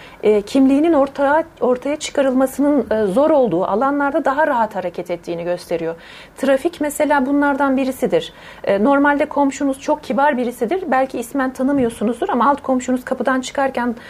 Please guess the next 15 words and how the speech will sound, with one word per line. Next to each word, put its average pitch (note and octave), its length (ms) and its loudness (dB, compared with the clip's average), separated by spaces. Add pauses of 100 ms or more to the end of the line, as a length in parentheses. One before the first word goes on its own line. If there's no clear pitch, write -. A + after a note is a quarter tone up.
(220)
e, G#3 260 2
"Apartman B3+ 600 -2
giriş C4 240 -2
kapısını B3+ 400 -2
size B3+ 200 0
açar, A#3 320 0
iyi A#3+ 160 -2
günler." A#3+ 400 0
der. D#3+ 280 -2 (520)
Ancak D4 320 0
aynı F#4+ 260 0
komşuyla D4 460 -2
sokakta, C4 560 0
trafikte A#3+ 560 -2
karşılaştığınızı A#3 880 -2